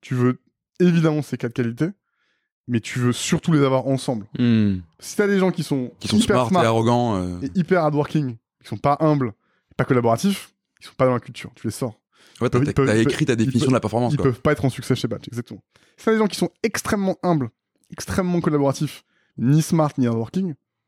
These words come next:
Speaker 1: pareil, tu leur, t'es obligé de leur dire, « Écoute, je, je, je t'adore,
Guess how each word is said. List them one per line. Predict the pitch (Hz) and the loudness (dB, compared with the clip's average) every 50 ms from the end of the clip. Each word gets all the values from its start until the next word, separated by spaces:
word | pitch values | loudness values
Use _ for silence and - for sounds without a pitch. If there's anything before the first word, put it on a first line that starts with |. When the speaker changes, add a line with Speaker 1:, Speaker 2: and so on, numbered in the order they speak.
| _ _ _ _ _ _ _ _ | _ _ _ _ _ _ _ _
Speaker 1:
pareil, | - 127 127 151 175 160 127 - - 160 151 - - - 65 60 58 65 80 78 67 69 71 73 85 101 - | 0 0 2 2 2 2 0 -4 -8 -16 -20 -20 -14 -10 -10 -10 -10 -12 -16 -20 _ _ _ _ -20 -20 -12
tu | - - 127 | -8 -8 -8
leur, | 101 - 101 - | -8 -8 -14 -10
t'es | - 127 | -8 -8
obligé | 110 110 117 123 | -4 -4 -2 -2
de | |
leur | 123 110 | -2 0
dire, « | 117 143 139 123 | 0 0 0 -2
Écoute, | 110 - 135 117 | -4 -8 -10 -8
je, | - - - - - - - 110 | -8 -10 -10 -12 -14 -10 -8 -8
je, | 110 | -8
je | - - - | -8 -6 -4
t'adore, | 113 117 147 165 151 127 | 0 2 2 2 2 0